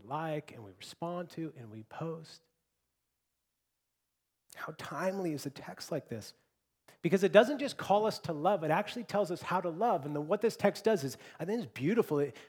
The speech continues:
to love each other, love everyone that's been born of God. And the way we do this is by loving God and keeping his commandments. His commandments actually tell us what love looks like and how to love. It controls the way in which we engage with one another, particularly where we don't want to be loving.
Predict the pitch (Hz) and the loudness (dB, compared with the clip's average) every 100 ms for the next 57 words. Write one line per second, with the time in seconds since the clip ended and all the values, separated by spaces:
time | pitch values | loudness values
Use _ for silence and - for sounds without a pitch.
0 | _ - 147 151 247 240 175 - 143 165 | _ -2 4 6 6 4 -2 -2 0 4
1 | 147 151 233 254 254 240 214 202 160 208 | 6 8 8 6 4 4 2 0 2 4
2 | 190 143 185 202 185 180 214 190 220 185 | 4 6 8 8 6 2 2 2 2 4
3 | 165 156 202 214 180 190 185 - 190 180 | 4 6 6 6 8 8 6 0 2 2
4 | 170 - 170 214 226 151 175 - 190 180 | 2 2 6 6 4 0 -2 2 6 10
5 | 247 226 202 208 208 196 185 - 240 220 | 10 8 8 8 8 2 4 8 10 8
6 | - 202 180 214 175 202 240 - 185 180 | 4 0 4 4 4 0 0 0 2 4
7 | 170 196 220 185 190 233 180 165 170 - | 4 2 0 4 8 8 6 0 -8 -12
8 | - 202 220 170 - - - 175 170 165 | -8 -4 -4 -4 -10 -20 -4 -2 0 0
9 | 220 - 202 208 - 202 165 147 143 180 | -2 -4 -6 -8 -8 -10 -10 -8 -8 -8
10 | 208 180 175 170 165 147 123 185 - 285 | -8 -6 0 2 2 0 -2 -8 -8 -8
11 | 294 247 180 156 151 175 190 165 196 190 | -2 0 2 2 2 2 2 0 0 2
12 | 151 196 - 175 196 247 254 | 0 0 -4 -6 -4 -4 -6